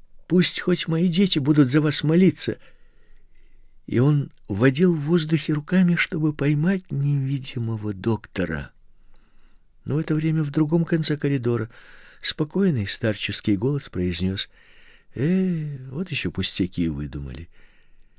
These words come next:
Возвращайтесь-ка домой скорей». Когда он возвратился, его ожидал сюрприз. Под чайным блюдцем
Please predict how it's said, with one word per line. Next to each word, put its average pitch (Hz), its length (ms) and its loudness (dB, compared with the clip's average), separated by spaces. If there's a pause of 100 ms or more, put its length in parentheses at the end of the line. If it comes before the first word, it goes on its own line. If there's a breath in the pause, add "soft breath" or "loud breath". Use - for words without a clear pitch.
(600)
Возвращайтесь-ка 120 1080 2
домой 92 460 -2
скорей». 80 520 -6 (1200)
Когда 117 340 4
он 139 140 4
возвратился, 131 800 0 (600 soft breath)
его 120 220 4
ожидал 160 400 6
сюрприз. 123 800 -2 (800)
Под 135 220 0
чайным 151 580 2
блюдцем 110 880 -4